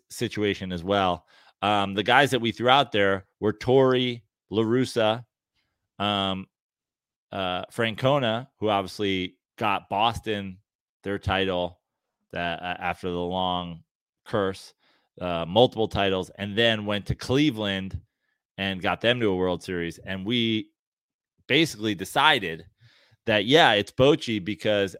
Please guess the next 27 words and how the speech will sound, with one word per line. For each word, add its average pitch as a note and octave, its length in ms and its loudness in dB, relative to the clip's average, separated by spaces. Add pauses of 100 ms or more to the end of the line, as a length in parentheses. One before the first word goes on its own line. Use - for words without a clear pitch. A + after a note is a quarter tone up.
as G#2+ 240 -2
great C3 520 -2
as G2+ 540 -4 (720)
Tito B2+ 400 2
was F#2+ 640 0
in G2 140 -10
Boston G#2 560 -2
and F2+ 160 -8
in E2 60 -12
Cleveland, A2 640 -4 (720)
uh, G#2 240 -2 (260)
had D3+ 260 2
he D3+ 140 0
been C3+ 160 0
able A#2+ 240 0
to A#2 160 -6
win A2+ 420 -6 (120)
the G2+ 120 -4
one A2 220 -2
in G2 80 -6
Cleveland, B2+ 480 -4
it F#2+ 80 -2
would A2 80 0
be A2 80 0
hard A#2 280 4
to A2 80 0
argue A2 540 0